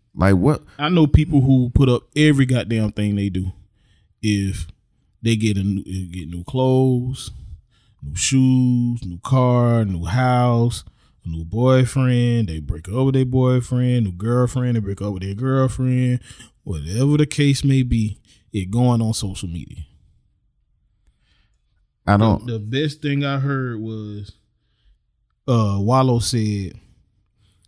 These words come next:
Speaker 2: "The reason why people are no longer working hard is because social media has given us access to make it look like we already winning. So if I already look like I'm winning, what's the need of me working hard?"
Speaker 1: I can't subscribe to that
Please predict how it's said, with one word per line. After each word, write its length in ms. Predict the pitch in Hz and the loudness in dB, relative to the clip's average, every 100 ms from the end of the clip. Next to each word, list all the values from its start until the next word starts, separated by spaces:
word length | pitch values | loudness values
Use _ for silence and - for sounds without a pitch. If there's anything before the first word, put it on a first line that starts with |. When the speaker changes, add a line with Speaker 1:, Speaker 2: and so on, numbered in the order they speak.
| - | -4
Speaker 2:
"The 120 | 104 | 0
reason 420 | 110 139 156 151 | 4 6 6 6
why 240 | 147 143 131 | 4 4 2
people 380 | - 143 123 110 | 2 0 2 2
are 40 | |
no 180 | 107 120 | 2 4
longer 280 | 123 123 120 | 4 4 2
working 340 | 110 107 113 | 0 -2 -2
hard 460 | 98 95 82 78 73 - _ _ _ _ _ _ - | -2 -2 -6 -10 -14 -20 _ _ _ _ _ _ -6
is 160 | 110 | -4
because 280 | 92 98 101 | -4 -6 -4
social 340 | - 127 123 123 | 0 0 2 2
media 380 | 123 123 113 110 | 2 2 2 0
has 260 | 107 104 110 | 0 -2 0
given 300 | 117 113 110 | 0 0 -2
us 180 | 101 - | -4 -4
access 500 | 120 - - 113 101 | -6 -4 -6 -4 -4
to 100 | - | -4
make 240 | 107 113 104 | -2 -2 -2
it 100 | 98 | -4
look 180 | 123 110 | -4 -4
like 180 | 101 110 | -8 -6
we 140 | 110 | -6
already 360 | 113 104 95 101 | -4 -6 -4 -2
winning. 360 | 110 92 76 - - _ _ _ _ _ - | -2 -4 -8 -16 -20 _ _ _ _ _ -8
So 200 | 120 113 | -2 -2
if 100 | 117 | -2
I 60 | |
already 420 | - 139 143 123 | 0 2 4 4
look 200 | 123 156 147 | 4 4 2
like 200 | 120 123 | 0 0
I'm 200 | 113 110 | 0 2
winning, 300 | 110 107 113 _ _ _ | 0 0 -4 _ _ _
what's 220 | 113 117 | -2 -2
the 100 | 110 | 0
need 260 | 110 113 107 | 2 2 2
of 120 | 104 | 0
me 120 | 110 | 0
working 280 | 117 143 120 | 2 0 0
hard?" 220 | 92 92 - - - - - | -6 -8 -14 -20 -20 -14 -4
Speaker 1:
I 60 | 98 | -2
can't 300 | - 110 95 | 2 2 2
subscribe 840 | - - - - 107 107 104 - | -2 -6 -8 -8 -2 0 0 0
to 100 | 65 | -4
that 240 | 52 50 | -4 -6